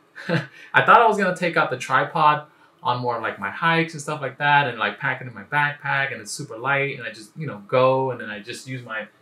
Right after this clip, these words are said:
like, my GoPro or my D J I Osmo Action or my Action two. They're all up there. <laughs> Have my little cameras are up there, right?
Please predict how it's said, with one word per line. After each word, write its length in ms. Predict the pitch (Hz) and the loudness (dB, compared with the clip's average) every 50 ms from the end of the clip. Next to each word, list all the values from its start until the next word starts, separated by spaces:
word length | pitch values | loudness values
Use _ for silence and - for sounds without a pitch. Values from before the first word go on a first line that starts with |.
| _ _ _ _ _ | _ _ _ _ _
like, 100 | 101 101 | -12 -10
my 100 | 104 101 | -10 -2
GoPro 600 | - 131 131 135 139 135 - - 139 131 131 131 | 2 6 6 6 6 2 -2 -2 0 0 2 2
or 140 | 127 120 117 | 2 0 -2
my 120 | 110 104 | -4 -8
D 160 | 101 120 123 | -10 -12 -12
J 140 | 117 123 117 | -10 -6 -4
I 180 | 117 117 117 117 | -2 -2 -2 0
Osmo 400 | 120 120 120 113 110 104 107 110 | -2 -2 -2 -4 -6 -8 -4 0
Action 640 | 120 131 131 - - - 127 123 127 123 123 - _ _ _ _ - | 0 0 0 -2 -4 -6 -6 -6 -6 -8 -12 -16 _ _ _ _ -14
or 100 | 117 110 | -8 -6
my 100 | 107 107 | -4 -2
Action 400 | - 120 123 - - 117 107 104 | 0 0 -2 -2 -6 -12 -14 -10
two. 480 | - - 156 156 156 156 160 160 160 - _ _ _ _ _ _ _ _ 135 127 123 | -6 -4 -4 -4 -4 -4 -6 -10 -12 -14 _ _ _ _ _ _ _ _ -20 -14 -10
They're 120 | 131 131 123 | -6 -6 -4
all 280 | 113 - - - - - | -4 -4 -6 -8 -12 -16
up 120 | - _ | -20 _
there. 280 | - 101 98 - - - _ _ _ _ - | -12 -12 -12 -12 -12 -16 _ _ _ _ -12
<laughs> 180 | - - - | -10 0 6
Have 1000 | - 233 - - 262 226 220 214 - 226 190 196 - - - - - - - 147 | 8 8 8 8 6 4 4 4 2 2 2 2 0 -2 -8 -8 -6 -4 0 2
my 60 | 135 | 2
little 200 | 123 117 120 120 | 2 2 0 -2
cameras 380 | - - 113 110 110 107 104 104 | -2 -2 -4 -2 -2 -4 -6 -4
are 120 | 104 104 | -4 -4
up 100 | 101 - | -6 -4
there, 180 | 104 104 101 98 | -4 -4 -2 0
right? 260 | 104 110 117 120 | 0 0 0 -2